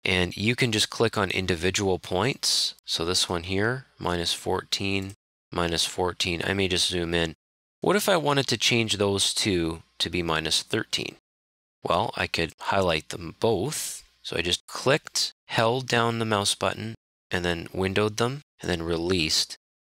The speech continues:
And then I could just, in this options bar, change it to minus thirteen. Okay, so that kind of flattens that out a little bit. This is something that we're going to tweak ongoing just to make sure our site is exactly the way that we want it.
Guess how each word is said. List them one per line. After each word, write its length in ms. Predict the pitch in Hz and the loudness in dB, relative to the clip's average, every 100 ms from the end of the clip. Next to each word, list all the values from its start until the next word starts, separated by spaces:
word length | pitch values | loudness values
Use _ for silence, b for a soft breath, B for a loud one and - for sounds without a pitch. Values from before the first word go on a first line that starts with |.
| _ - | _ -6
And 160 | 90 90 | -2 0
then 120 | 92 | 2
I 100 | 90 | 0
could 140 | 90 | 0
just, 260 | 85 85 - | 0 0 0
in 140 | 82 | -2
this 180 | 82 - | -2 0
options 440 | 82 104 - 95 | 0 -2 -2 -4
bar, 240 | - 78 78 | -2 0 0
change 360 | - 82 78 | 0 0 0
it 140 | 76 - | -2 -2
to 300 | - 78 78 - _ | -4 -4 -8 -12 _
minus 340 | - 73 80 - | -4 -2 -2 -2
thirteen. 380 | 139 - - - _ _ _ _ _ _ _ _ | -4 -6 -8 -10 _ _ _ _ _ _ _ _
Okay, 260 | - - 87 | -6 -2 0
so 160 | - | 0
that 220 | 85 87 - | -2 -4 -4
kind 140 | 87 | -6
of 60 | 82 | -4
flattens 480 | - 90 - 85 | -2 -2 -2 -4
that 160 | 80 80 | 0 0
out 140 | 80 | 0
a 60 | 80 | -2
little 240 | 76 78 | -6 -8
bit. 180 | - - - _ _ _ _ - | -6 -6 -8 _ _ _ _ 0
This 140 | 180 | 2
is 80 | 208 | 4
something 380 | - 165 160 139 | 2 2 0 2
that 240 | 127 - | 2 2
we're 140 | 110 107 | 0 2
going 180 | 110 101 | 0 0
to 100 | 92 | -2
tweak 540 | - 117 101 - - - | -2 0 0 0 -6 -4
ongoing 640 | 90 87 82 87 82 73 | -2 0 0 0 0 0
just 180 | 80 80 | -2 -2
to 60 | 90 | 0
make 200 | 85 82 | -2 0
sure 300 | - 85 80 | 0 0 0
our 140 | 80 78 | 0 2
site 400 | - 80 80 - | 2 2 0 -2
is 280 | 82 78 | -4 -2
exactly 540 | 82 - 82 78 - 80 | -2 -2 0 0 -4 -6
the 120 | 80 | -4
way 180 | 78 76 | -2 -2
that 120 | 78 | -2
we 120 | 78 | -6
want 320 | 76 76 73 | -4 -4 -4
it. 100 | - | -8